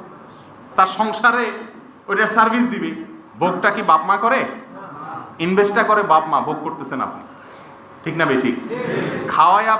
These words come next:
পড়ায়া ট্রিটমেন্ট করে মেয়েটাকে একজন বড় মানুষ, অ্যাডাল্টে পরিণত করে দিছে।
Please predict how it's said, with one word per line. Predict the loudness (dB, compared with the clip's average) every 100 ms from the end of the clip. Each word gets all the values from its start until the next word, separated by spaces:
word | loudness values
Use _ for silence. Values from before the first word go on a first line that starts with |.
| 2
পড়ায়া | 2 4 2
ট্রিটমেন্ট | -2 -6 -8 -6 -6 -2
করে | 2 2
মেয়েটাকে | 0 -4 -4 -4 -2 -4 -6 -14 -20 -20 -20 -20 -18 -4
একজন | -2 0 2
বড় | 2 4
মানুষ, | 4 4 2 -4
অ্যাডাল্টে | -2 4 4 2 -4 -4
পরিণত | -4 -4 -6 -4
করে | -4
দিছে। | -6 -10